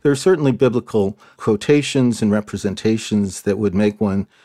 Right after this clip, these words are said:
feel that the body was a problem, and to be,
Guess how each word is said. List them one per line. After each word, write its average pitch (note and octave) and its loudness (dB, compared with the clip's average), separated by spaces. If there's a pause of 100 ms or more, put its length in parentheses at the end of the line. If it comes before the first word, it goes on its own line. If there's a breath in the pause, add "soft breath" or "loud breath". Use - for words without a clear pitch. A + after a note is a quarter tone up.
(200 soft breath)
feel C#3 2
that G#2+ -2
the - -6
body G2 0
was F2+ -4
a G#2+ -8
problem, G2+ -2 (480 soft breath)
and G#2 -2
to - -12
be, G2+ -2